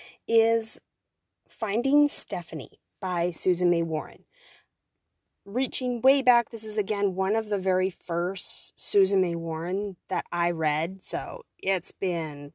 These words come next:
ooh, probably ten years, tw-, ele-,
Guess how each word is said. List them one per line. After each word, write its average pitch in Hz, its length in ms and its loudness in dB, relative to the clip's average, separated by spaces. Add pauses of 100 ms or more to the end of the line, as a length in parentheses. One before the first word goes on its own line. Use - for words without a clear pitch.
ooh, 202 280 -6
probably 160 840 -12 (240)
ten 277 360 -4
years, 330 760 -4 (320)
tw-, - 180 -20
ele-, 233 220 -2